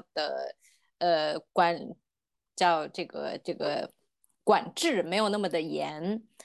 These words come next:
嗯，刚才你说到的剧，呃，因为韩国有一个大家可能不太熟悉，呃，有一个电视台叫O C N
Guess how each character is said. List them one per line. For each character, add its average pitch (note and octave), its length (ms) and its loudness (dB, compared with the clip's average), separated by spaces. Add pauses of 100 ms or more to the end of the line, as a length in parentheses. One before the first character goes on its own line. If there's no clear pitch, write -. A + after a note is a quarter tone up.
(240)
嗯， F3 420 0
刚 C4 260 4
才 A3 280 2
你 G#3+ 280 4
说 A3+ 300 2
到 A#3 220 6
的 F#3 160 2
剧， F3 760 -2 (600)
呃， D#3+ 500 2 (480)
因 B3+ 100 2
为 D4 300 4
韩 G#3+ 320 0
国 C4+ 140 8
有 A3+ 180 4
一 D#3+ 140 0
个 A#3 200 6
大 A3+ 160 2
家 G#3+ 300 0 (640)
可 G3 140 -2
能 F#3+ 360 0
不 G3 160 -2
太 A#3 280 2
熟 D3+ 320 -6
悉， G3 500 2 (340)
呃， E3+ 300 4
有 E3 160 2
一 D#3 120 0
个 G#3+ 240 6 (360)
电 A3+ 160 2
视 G#3+ 60 -6
台 D#3+ 320 -4
叫 F3 280 6
O B3 280 6
C A#3+ 280 0
N A#3+ 340 0